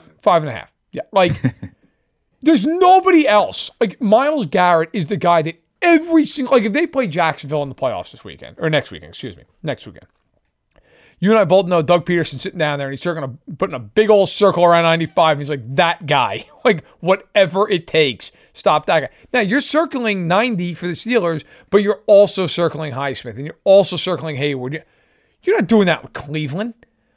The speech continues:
Like, you're circling Garrett, and you're like, "Okay, if Okonkwo can beat me, go nuts, man.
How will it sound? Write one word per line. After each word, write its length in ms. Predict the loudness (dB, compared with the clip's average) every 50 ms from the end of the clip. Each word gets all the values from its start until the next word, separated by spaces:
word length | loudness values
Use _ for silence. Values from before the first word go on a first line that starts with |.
| _ _ _
Like, 140 | -6 -2 0
you're 100 | 0 0
circling 600 | -2 -4 -2 -2 -2 -2 -2 -4 -6 -6 -6 -8 -2
Garrett, 320 | 0 0 2 2 2 0
and 80 | 0 0
you're 80 | 0
like, 100 | 0 2
"Okay, 220 | 0 -2 0 -2 0
if 80 | 0
Okonkwo 640 | -2 -2 -4 -4 0 0 2 2 2 2 2 2 2
can 140 | 0 -4 -4
beat 240 | -4 -4 -4 -4 -6
me, 100 | -8 -4
go 220 | -2 -2 -2 -2
nuts, 340 | -2 -6 -8 -8 -12 -10 -10
man. 260 | -8 -8 -8 -10 -14